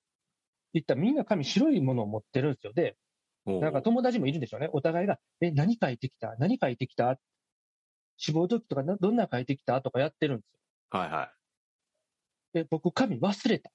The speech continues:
Speaker 1: 持ってない」
Speaker 2: おう。
Speaker 1: みたいな。って思ってて、家帰ってネットで調べたら、
Speaker 2: はい。
Speaker 1: まあ、その会社は、その、取る気のあるやつは前もってリクルーターがその紙を配ってるんですよ。
Speaker 2: マジで？
Speaker 1: マジです。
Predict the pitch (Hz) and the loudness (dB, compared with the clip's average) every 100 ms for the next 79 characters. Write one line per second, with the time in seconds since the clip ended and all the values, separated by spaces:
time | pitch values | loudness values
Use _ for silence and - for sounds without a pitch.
0 | _ - - _ - - - _ _ _ | _ -10 -10 _ -8 -8 -12 _ _ _
1 | - 165 190 208 208 127 120 113 - _ | -2 0 0 0 0 -2 -6 -10 -12 _
2 | _ _ _ _ _ _ _ - _ _ | _ _ _ _ _ _ _ -20 _ _
3 | _ _ _ _ _ - 165 _ _ 196 | _ _ _ _ _ -2 -2 _ _ 2
4 | 196 - 185 160 196 214 143 143 117 123 | 2 2 0 2 2 2 2 -2 0 -2
5 | - 143 143 208 170 107 139 220 123 _ | 0 -2 2 0 0 -2 2 2 0 _
6 | _ _ 101 85 - _ _ _ _ _ | _ _ -4 -4 -6 _ _ _ _ _
7 | _ - 139 135 220 202 135 117 131 165 | _ -4 -4 0 -2 0 -2 0 -2 0
8 | 113 110 104 _ _ _ _ _ - 170 | -2 -8 -18 _ _ _ _ _ -4 0
9 | 185 - 220 262 170 120 135 135 110 190 | 0 0 2 2 2 2 0 0 0 2
10 | 208 202 185 123 - 131 139 151 147 160 | 0 0 -2 -2 0 0 0 0 -2 -2
11 | 156 - 262 139 - 180 202 - - 175 | -2 0 0 -2 -6 -4 -4 -4 -2 0
12 | 165 - _ _ _ _ _ _ _ - | 0 -6 _ _ _ _ _ _ _ -4
13 | 87 110 156 165 101 - - _ _ _ | 0 0 0 0 -2 -6 -14 _ _ _
14 | _ _ _ _ _ - 143 113 - | _ _ _ _ _ 0 0 0 -8